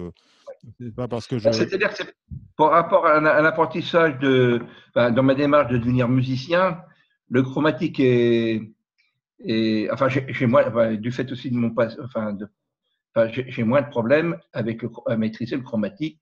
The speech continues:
Speaker 1: aujourd'hui que le diatonique, hein.
Speaker 2: Oui, d'accord.
Speaker 1: Enfin, là, aux, aux effets de, de, d'altération, et cetera, ce dont on parlait tout à l'heure.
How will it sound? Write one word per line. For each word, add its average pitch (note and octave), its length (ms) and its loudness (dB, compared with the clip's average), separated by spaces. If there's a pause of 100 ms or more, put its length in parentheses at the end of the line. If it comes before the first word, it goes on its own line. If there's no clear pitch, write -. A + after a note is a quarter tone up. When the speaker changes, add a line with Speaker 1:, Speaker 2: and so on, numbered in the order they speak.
(160)
Speaker 1:
aujourd'hui A#2+ 480 -6
que A2+ 80 -10
le F#2+ 80 -8
diatonique, G2 500 -6
hein. - 80 -14 (1300)
Speaker 2:
Oui, D#3 120 -6
d'accord. A#2+ 280 -8
Speaker 1:
Enfin, - 160 -14 (440)
là, C3+ 140 6
aux, A#2 260 0
aux G#2+ 200 -2
effets A2+ 340 -2
de, G2+ 300 -6 (680)
de, G2+ 340 -6
d'altération, G#2 840 -6
et G#2+ 80 -8
cetera, A#2+ 420 -4
ce B2 60 -8
dont A#2 240 -4
on A2 80 -8
parlait - 320 -10
tout - 140 -12
à G#2+ 40 -2
l'heure. F#2+ 200 -10